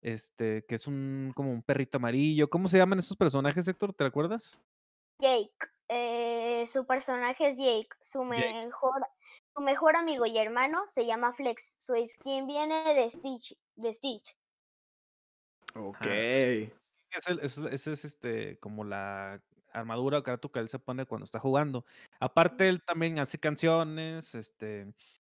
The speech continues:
Speaker 1: hace como covers a los que les cambia la letra y, y habla sobre temas de, de Minecraft principalmente. Y, este, a Héctor, pues, le gusta, le gusta mucho ese,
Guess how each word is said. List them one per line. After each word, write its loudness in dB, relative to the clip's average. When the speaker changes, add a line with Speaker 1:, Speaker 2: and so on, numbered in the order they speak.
Speaker 1:
hace -6
como -4
covers 2
a -2
los -6
que -12
les -12
cambia -2
la 2
letra -2
y, -8
y -6
habla -2
sobre -6
temas -6
de, -6
de -12
Minecraft -6
principalmente. -10
Y, -4
este, -4
a -4
Héctor, -6
pues, -8
le -4
gusta, -4
le -8
gusta -8
mucho -4
ese, -4